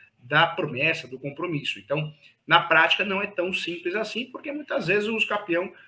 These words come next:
nós não temos essa prova. O título oneroso é até fácil de achar, um justo título prova isso, né, um recibo, mas e o cancelamento da matrícula?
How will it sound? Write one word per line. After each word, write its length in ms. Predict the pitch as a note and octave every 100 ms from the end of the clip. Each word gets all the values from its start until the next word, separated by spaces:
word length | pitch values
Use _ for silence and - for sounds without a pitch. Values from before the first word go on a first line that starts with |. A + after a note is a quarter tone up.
| _
nós 180 | F3+ F#3
não 120 | G#3
temos 220 | F#3 F#3
essa 200 | G3 A#3
prova. 460 | - G3 F#3 - -
O 80 | -
título 260 | E4+ D#4
oneroso 320 | D#4+ C#4+ D4 E4
é 40 |
até 120 | F#4+
fácil 300 | F4 - -
de 60 | C4+
achar, 340 | A#3+ - G#3
um 40 | D3+
justo 220 | E3+ -
título 280 | - - A#3+
prova 320 | F#3+ E3 D3
isso, 280 | A2+ - B2
né, 80 |
um 120 | D3+ D3
recibo, 680 | D3 - D#3+ G3 D#3 A2 _ - _ _
mas 240 | D3+ E3+ F#3+
e 40 |
o 40 |
cancelamento 640 | B3 A3+ G#3+ G3+ F3+ D3+ D3
da 80 | D3+
matrícula? 540 | C#3+ C#3 A#2+ - -